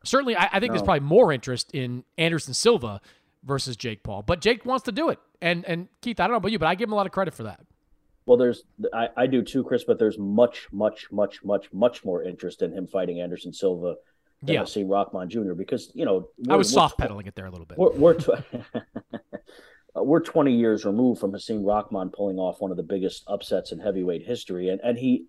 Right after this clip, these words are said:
Speaker 2: you know, Hasim Rahman Junior, of course, is the son of a,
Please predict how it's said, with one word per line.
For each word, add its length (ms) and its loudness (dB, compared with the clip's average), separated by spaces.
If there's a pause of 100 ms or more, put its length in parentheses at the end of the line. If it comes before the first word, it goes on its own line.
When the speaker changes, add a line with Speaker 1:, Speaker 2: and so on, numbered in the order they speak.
(120)
Speaker 2:
you 140 -2
know, 100 0
Hasim 280 -6
Rahman 340 -4
Junior, 180 -4
of 60 -14
course, 260 -4
is 60 -14
the 80 -8
son 340 -4
of 140 -4
a, 180 -4